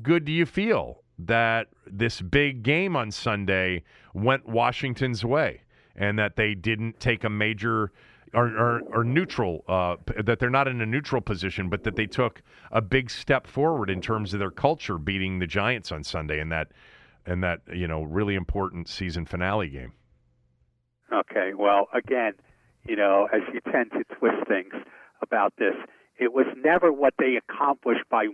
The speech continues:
Speaker 2: winning. It was what they could lose by losing.
Speaker 1: Mm-hmm.
Speaker 2: I mean, the two are not equal. Winning that game, especially against such a pathetic opponent that had no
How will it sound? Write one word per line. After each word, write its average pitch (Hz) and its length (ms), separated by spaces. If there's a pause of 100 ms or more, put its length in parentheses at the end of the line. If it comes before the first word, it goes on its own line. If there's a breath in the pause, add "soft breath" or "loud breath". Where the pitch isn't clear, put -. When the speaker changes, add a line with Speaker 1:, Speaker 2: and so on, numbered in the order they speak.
Speaker 2:
winning. 107 360 (720)
It 117 140
was 123 200
what 147 220
they 131 180
could - 220
lose 123 540 (160)
by 110 140
losing. 113 760
Speaker 1:
Mm-hmm. 76 240 (720)
Speaker 2:
I 123 140
mean, 135 180
the 254 80 (140)
two 240 180
are 196 100
not 165 300
equal. 117 480 (440)
Winning 247 500
that 196 220 (100)
game, 131 380 (160)
especially 135 540
against 113 300 (160)
such 151 160
a 139 60
pathetic 131 600
opponent 113 500 (600 soft breath)
that 117 140
had 127 180
no 139 200